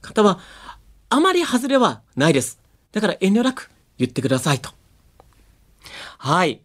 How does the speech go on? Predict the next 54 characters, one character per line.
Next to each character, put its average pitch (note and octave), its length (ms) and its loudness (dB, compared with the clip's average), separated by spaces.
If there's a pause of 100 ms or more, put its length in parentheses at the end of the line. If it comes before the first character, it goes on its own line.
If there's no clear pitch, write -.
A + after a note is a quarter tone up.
(280)
今 G#3+ 100 0
日 G3 60 -2
は D3+ 220 2
朝 - 140 -10
か G3 120 0
ら F3 80 4
で C3+ 100 0
す B2 100 -12
ね、 C#3 320 0 (140)
不 D#3 200 -6
倫 A3+ 200 4
と A3+ 100 -2
詐 B3 160 0
欺 A#3+ 120 2
と D3 100 0
い C3 320 2
う、 G#2 100 -4 (320)
あ A#2 140 -2
の、 A#2 240 2
ち A#2+ 80 -6
ょ B2+ 40 -2
っ - 20 -10
と G2 80 -12
デ B2+ 80 4
ィ E3 60 6
ー D#3 60 -2
プ D3+ 60 -2
な C3 120 2
テ B2+ 120 2
ー B2 60 4
マ B2 100 2
に A2 240 0 (460)
ね、 B2+ 220 0 (200)
踏 C3 40 0
み C3 100 2
込 D3 160 2
ん - 20 2
で A#2+ 80 2
お G#2+ 80 2
話 A#2+ 280 -2
を A#2 60 0
し - 80 -10
て C#3 120 2
い C3 80 0
き C3 100 -4
ま C3+ 100 2
し - 80 -2
た B2 120 -6
が、 B2 240 -2 (800)
あ B2+ 160 -6
の、 C3 360 2
法 E3 300 2
律 A#3+ 220 -2
の A3+ 300 0